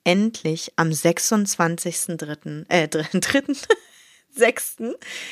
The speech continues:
seinen dritten Band, so rum. Und zwar ist das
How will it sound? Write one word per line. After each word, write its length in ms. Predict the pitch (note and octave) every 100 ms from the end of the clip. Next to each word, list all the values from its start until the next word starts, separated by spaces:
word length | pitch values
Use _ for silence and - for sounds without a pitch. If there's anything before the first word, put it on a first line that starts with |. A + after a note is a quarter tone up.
| - -
seinen 480 | - G#3 A3+ A#3 F#3+
dritten 600 | G3+ F3+ A3 - G3+ F3+
Band, 280 | D#3 D3+ D3+
so 220 | - F#3+
rum. 340 | G#3+ E3 F#3+ C4 - - - - _
Und 180 | F#3+ F#3
zwar 600 | - - F3 G#3+ C4 C#4+ _ _ _ _ _
ist 300 | G#3 G#3+ -
das 480 | G#3 G#3 G3+ -